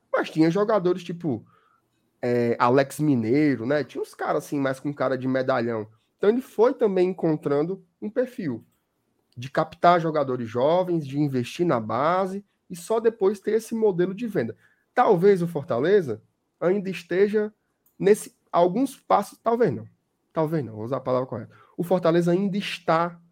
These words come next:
alguns passos atrás desse ponto. É tanto que a gente, quan-, quando falou da Copinha lá atrás, né, o Saulo falou muito bem, ele falou assim, pela primeira vez a gente tá acompanhando de verdade, né? Tipo assim, eu, eu quero ver o Brasileiro Sub-vinte.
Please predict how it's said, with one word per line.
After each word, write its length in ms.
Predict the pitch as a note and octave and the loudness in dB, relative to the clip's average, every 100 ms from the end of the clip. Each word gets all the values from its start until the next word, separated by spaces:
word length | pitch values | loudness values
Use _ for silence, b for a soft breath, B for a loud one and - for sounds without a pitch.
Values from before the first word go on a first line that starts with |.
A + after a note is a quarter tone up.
| _ _ _ - | _ _ _ 0
alguns 440 | D#3 D#3 E3+ E3+ | 2 4 2 0
passos 420 | - C#3+ D3+ D#3+ | 0 0 0 0
atrás 320 | D3+ - C#3 | -2 0 -4
desse 240 | C#3+ D3 E3+ | -4 -6 -12
ponto. 300 | - A2 - | -12 -12 -6
É 60 | - | -4
tanto 280 | E4 - | -4 -6
que 220 | - B3+ A#3+ b b b | -6 -8 -8 b b b
a 80 | - | 0
gente, 180 | F#3 G#3+ | 0 2
quan-, 160 | - - | 0 2
quando 240 | G#3 G#3+ | 2 2
falou 220 | G3+ G3+ | 2 4
da 120 | F#3 | 2
Copinha 400 | F3+ F3 F3 F3+ | 2 0 2 0
lá 120 | F3+ F3 | 2 0
atrás, 340 | E3+ C#3+ C3 | 0 0 0
né, 160 | D3+ E3+ | -2 -4
o 80 | |
Saulo 300 | C#3+ - G3+ | -4 0 0
falou 260 | G3+ A3 A3 | 2 0 2
muito 260 | A3+ A#3+ B3 | 0 -4 0
bem, 180 | E3 | 2
ele 80 | F#3 | 2
falou 200 | F3 F3+ | 2 2
assim, 360 | F#3 F#3+ F3+ F3 b b b b _ - _ _ - | 2 4 4 4 b b b b _ -20 _ _ 6
pela 200 | A3 A#3 | 6 6
primeira 420 | A3 A3+ C#4 A#3 | 4 6 6 8
vez 240 | G#3+ A#3 | 6 6
a 60 | A#3 | 2
gente 200 | A#3 - | 0 -2
tá 140 | G#3+ | -2
acompanhando 540 | A#3 A#3+ A3+ G#3+ G#3+ A3 | 0 -2 4 6 6 4
de 80 | A#3 | 0
verdade, 520 | C4+ F3+ D3 G3+ D#3 | 0 0 -2 -2 -2
né? 160 | F3+ - _ _ _ _ _ _ | -6 -10 _ _ _ _ _ _
Tipo 160 | _ G3+ | _ -12
assim, 240 | - F#3 | -6 4
eu, 180 | E3+ G#3+ | 4 4
eu 140 | - - | 2 2
quero 280 | A3+ B3+ A3 | 2 2 2
ver 120 | F3 | 0
o 80 | G3+ | 0
Brasileiro 420 | G3+ G#3+ G#3 A3 | -2 -6 -6 -6
Sub-vinte. 540 | A#3+ C4+ G#3 G#3 A#3 | -6 -8 -6 -8 -12